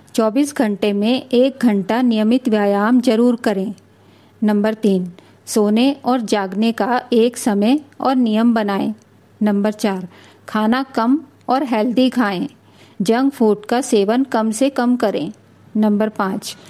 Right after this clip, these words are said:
अगर आपके बजट में हो तो साल में एक बार किसी ठंडी जगह पर घूमने जाएं। नंबर छः,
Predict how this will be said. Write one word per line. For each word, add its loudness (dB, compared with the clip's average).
अगर 0
आपके -2
बजट 0
में 4
हो 2
तो 2
साल -2
में 0
एक 2
बार 0
किसी 2
ठंडी 0
जगह 0
पर 0
घूमने 2
जाएं। -2
नंबर 0
छः, -2